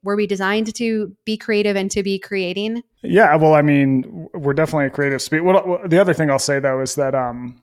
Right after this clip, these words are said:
Speaker 2: so in the comfort crisis, I talk a lot about the bo-, the value of boredom.
Speaker 1: Mm.
Speaker 2: And if you look at, um, how people spend their time now, we spend anywhere from twelve to thirteen hours,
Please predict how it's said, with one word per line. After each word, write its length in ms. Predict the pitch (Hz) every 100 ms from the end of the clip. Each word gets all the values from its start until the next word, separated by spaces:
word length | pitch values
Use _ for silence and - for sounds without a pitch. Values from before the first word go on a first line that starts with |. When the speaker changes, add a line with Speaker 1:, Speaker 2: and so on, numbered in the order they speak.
| -
Speaker 2:
so 200 | - 151
in 80 |
the 60 | 151
comfort 280 | 170 175 180
crisis, 320 | 151 139 -
I 80 | 131
talk 220 | 143 139
a 60 | 135
lot 180 | 135 131
about 180 | 135 127
the 40 |
bo-, 280 | 123 131 - 143
the 100 | 135
value 600 | 123 127 135 139 135 131
of 160 | 123
boredom. 520 | 107 131 135 160 202 - _ _ _ -
Speaker 1:
Mm. 440 | 202 196 180 175 170 - -
Speaker 2:
And 140 | 165
if 140 | 160 156
you 140 | 156
look 320 | 147 170 180 -
at, 440 | 156 151 139 - -
um, 420 | 147 139 131 123 -
how 200 | - 156
people 260 | - 160 143
spend 240 | - 147 135
their 80 |
time 340 | 120 139 143 143
now, 380 | 113 110 117 - - - - _ -
we 140 | 147
spend 320 | 139 156 147
anywhere 300 | 143 147 143
from 180 | 135 135
twelve 300 | 127 135 131
to 80 | 135
thirteen 380 | 135 135 139 131
hours, 560 | 120 127 135 139 -